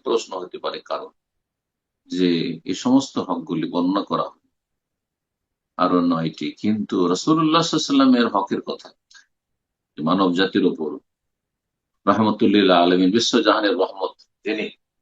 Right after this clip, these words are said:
হয়ে প্রেরিত হয়েছেন, যিনি দুনিয়ায় সার্বিক শান্তি এবং রহমত প্রতিষ্ঠা করার জন্য, এবং আল্লাহর পক্ষ থেকে তিনি রহমত, আহ,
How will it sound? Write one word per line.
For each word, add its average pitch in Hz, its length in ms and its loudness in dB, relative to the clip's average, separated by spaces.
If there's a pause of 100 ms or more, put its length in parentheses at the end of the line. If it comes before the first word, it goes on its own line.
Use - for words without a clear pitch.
(260)
হয়ে 82 180 -6
প্রেরিত 85 380 -6
হয়েছেন, 82 300 -12 (1400)
যিনি 113 320 6 (1700)
দুনিয়ায় 104 460 4 (420)
সার্বিক 101 420 4 (120)
শান্তি 107 420 2 (140)
এবং 101 140 0 (160)
রহমত 101 380 2 (420)
প্রতিষ্ঠা - 480 -4
করার 196 240 -6
জন্য, - 160 -20 (1900)
এবং 101 400 4 (380)
আল্লাহর 110 340 6
পক্ষ 110 200 0 (220)
থেকে 101 280 0 (240)
তিনি 98 340 -2 (380)
রহমত, 117 500 2 (680)
আহ, 78 200 -4